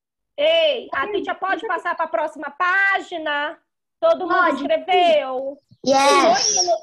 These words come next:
Speaker 1: eu tô indo pra próxima página, então, hein, galera? A teacher vai apagar aqui. Estou indo pra próxima página. Ops. The next page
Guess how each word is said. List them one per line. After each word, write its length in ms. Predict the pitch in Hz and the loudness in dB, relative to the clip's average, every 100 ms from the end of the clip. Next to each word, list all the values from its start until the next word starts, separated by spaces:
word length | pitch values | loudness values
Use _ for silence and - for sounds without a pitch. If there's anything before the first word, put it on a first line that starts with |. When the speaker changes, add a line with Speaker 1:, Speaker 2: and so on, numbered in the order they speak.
| - | -4
Speaker 1:
eu 180 | 571 - | -8 0
tô 140 | 349 | 0
indo 200 | 370 370 | 0 -4
pra 140 | 381 | -4
próxima 420 | 370 370 359 392 440 | -2 -4 -4 -6 -8
página, 460 | 440 381 370 359 | -4 -4 -4 -6
então, 400 | 403 - 349 311 | -14 -8 -6 -2
hein, 140 | 320 349 | -2 -2
galera? 540 | 349 349 320 285 254 | -2 0 0 0 -4
A 60 | 254 | -6
teacher 280 | 320 311 320 | -10 -8 -6
vai 160 | 320 | -4
apagar 560 | 320 320 302 254 285 262 | -4 -4 -6 -4 -2 -2
aqui. 720 | 247 _ 277 277 302 339 403 480 480 _ _ _ | -4 _ -10 -6 -6 -4 -4 -4 -8 _ _ _
Estou 320 | 277 254 311 320 | -20 -6 -2 0
indo 140 | 330 | -2
pra 120 | 339 | -8
próxima 480 | 339 339 349 392 415 415 | -4 -4 -4 -8 -12 -4
página. 720 | 339 247 277 - 247 220 226 _ | -4 -4 -8 -14 -16 -16 -20 _
Ops. 400 | - 403 _ _ _ _ _ _ _ _ _ _ _ _ _ _ _ _ _ _ _ _ _ | -14 -14 _ _ _ _ _ _ _ _ _ _ _ _ _ _ _ _ _ _ _ _ _
The 140 | 262 349 | -4 -4
next 440 | 403 539 571 - 370 - | -2 -4 -6 -12 -16 -8
page 680 | 330 349 320 262 226 247 - | -4 0 0 -2 -10 -20 -20